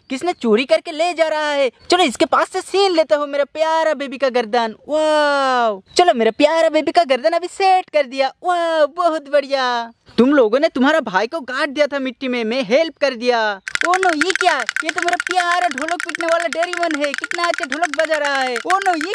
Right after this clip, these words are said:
क्या? ये तो मछली है। देखो वो ढोलक पीट रहा है और ये नाच रहा है। वाह, बहुत बढ़िया। तुम भी नाचो, तुम भी नाचो। ये लोग देखो नाच रहा है। वाह, कितना बढ़िया लग रहा है।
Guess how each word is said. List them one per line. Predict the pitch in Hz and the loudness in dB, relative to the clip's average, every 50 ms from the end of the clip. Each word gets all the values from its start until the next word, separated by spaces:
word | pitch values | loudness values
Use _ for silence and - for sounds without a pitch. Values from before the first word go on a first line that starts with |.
| - | -6
क्या? | - 370 339 294 | -4 -2 -2 -2
ये | 285 330 | -4 -6
तो | 320 - 339 | -8 -6 -2
मछली | 349 359 370 - - 403 381 370 | -2 -2 -2 -2 -6 -8 -6 -4
है। | 349 349 330 285 254 226 | -2 -2 -2 -4 -6 -8
देखो | 180 - 302 302 - 359 | -8 -8 -8 -8 -8 -6
वो | 320 285 285 | -4 -4 -4
ढोलक | 285 233 214 220 240 254 | -4 -4 -4 -4 -4 -4
पीट | - 311 302 - 330 | -4 -6 -6 -4 -4
रहा | 339 339 | -2 -2
है | 339 359 349 - 330 | -2 -4 -4 -4 -4
और | 349 339 339 - | -4 -6 -6 -6
ये | 381 359 294 | -6 -6 -4
नाच | 269 339 415 494 - 359 | -4 -4 -4 -4 -4 -2
रहा | 349 339 320 | -2 -2 0
है। | 320 311 294 277 | 0 0 0 -2
वाह, | 269 269 302 349 370 359 359 339 330 330 - | -2 -2 -4 -4 -2 0 0 0 -2 -2 -4
बहुत | 359 359 415 311 294 302 | -4 -6 -6 -6 -6 -6
बढ़िया। | 320 302 302 294 285 262 247 - - | -6 -4 -2 -2 -4 -4 -6 -8 -6
तुम | - 247 254 | -4 -2 -2
भी | 262 277 330 | -2 -2 0
नाचो, | 339 370 359 - 403 392 | 0 -2 -2 -4 -6 -8
तुम | - 294 262 262 | -6 -6 -6 -4
भी | 269 302 | -4 -2
नाचो। | 311 359 359 359 392 403 392 - - - 254 | -2 0 -2 -2 -2 -6 -8 -8 -10 -8 -6
ये | 277 | -4
लोग | 302 339 359 | -2 -2 -4
देखो | 311 311 381 381 381 349 | -4 -6 -6 -6 -6 -4
नाच | 311 320 359 392 - 339 | -4 -4 -4 -4 -2 -2
रहा | 320 311 | -2 0
है। | 302 277 269 269 | 0 0 -2 -2
वाह, | 294 370 427 370 359 349 330 320 311 302 277 | -4 -4 -6 -4 -2 -2 -2 -2 -2 -2 -4
कितना | 277 - - 480 - - 359 349 311 | -6 -6 -10 -12 -8 -4 -4 -4 -2
बढ़िया | 302 302 294 302 294 294 | -2 -2 -2 -2 -4 -4
लग | - 349 349 311 294 | -4 -4 -6 -4 -4
रहा | 302 311 311 | -4 -2 -2
है। | 294 277 277 277 277 269 269 262 254 247 | -2 0 0 0 0 0 0 0 -2 -2